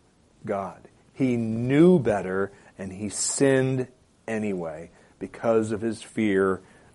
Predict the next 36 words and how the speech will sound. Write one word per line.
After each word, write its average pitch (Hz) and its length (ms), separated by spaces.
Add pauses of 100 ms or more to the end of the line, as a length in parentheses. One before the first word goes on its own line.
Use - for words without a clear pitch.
of 92 220
men 95 460 (300)
and 92 180
his 92 440 (100)
desire 95 580
to, 90 380 (640)
um, 87 380 (440)
for 104 240
their 104 240
good 104 200
opinion 95 640
of 90 180
him. 80 360 (760)
God's 107 320
word 113 440
speaks - 560 (100)
on 98 260
this 98 440
subject - 680 (560)
in 95 300 (440)
multiple 113 440
places, 95 600
only 101 220
one 101 220
of 92 80
which 98 200
I 98 60
will 90 160
read 90 260
for 85 240
you, 90 120
and 87 100
that 87 140
is 87 160
Luke 98 340
chapter 98 540